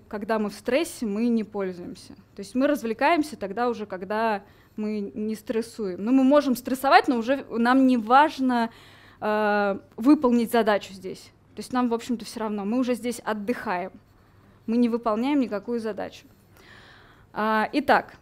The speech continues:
в светлом варианте человеку легче обрабатывать информацию. В темном варианте человек менее тревожен.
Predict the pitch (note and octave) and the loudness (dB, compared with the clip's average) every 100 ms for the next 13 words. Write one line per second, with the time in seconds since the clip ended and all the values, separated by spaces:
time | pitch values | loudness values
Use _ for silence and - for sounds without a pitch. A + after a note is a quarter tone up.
0 | _ - A#3+ D#4+ D#4+ B3 A3 G#3+ F#3+ F#3 | _ -10 0 0 2 0 2 2 2 -2
1 | G3 D#4+ - B3 G#3+ C#4+ D#4 A3+ B3+ C4 | -4 -6 -2 2 2 2 0 2 2 2
2 | B3 G#3 G#3 B3 B3+ A#3 A3 G#3+ G#3+ G3 | -4 -2 -2 -2 -4 -4 -6 -4 -4 -4
3 | F3+ - - F#3+ _ _ - - E4 F4+ | -6 -12 -18 -20 _ _ -8 4 6 8
4 | D#4+ C4+ C4+ C4+ B3 - G#3+ A3 D4 - | 8 8 8 6 2 -2 2 4 4 4
5 | G#3+ B3 B3+ A#3 B3 A3 F#3+ - - | -2 2 2 2 -2 -6 -6 -8 -10